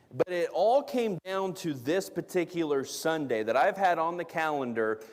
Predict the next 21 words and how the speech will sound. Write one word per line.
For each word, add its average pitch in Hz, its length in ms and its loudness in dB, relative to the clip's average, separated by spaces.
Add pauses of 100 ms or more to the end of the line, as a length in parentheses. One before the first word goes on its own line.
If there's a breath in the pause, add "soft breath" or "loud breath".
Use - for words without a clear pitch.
(120)
since 240 360 0
twenty 202 360 0
twenty, 190 420 0
but 151 220 4
really 196 360 4
for 180 120 -4
the 165 60 2
last 165 340 -2
two 170 300 2
and 160 100 0
a 151 60 -2
half, 143 380 -2
three 135 240 -4
months. 110 520 -8 (680 soft breath)
And 151 140 -2
I 160 80 2
had 262 300 2
that 277 120 6
on 240 160 2
the 214 80 -2
calendar 165 760 0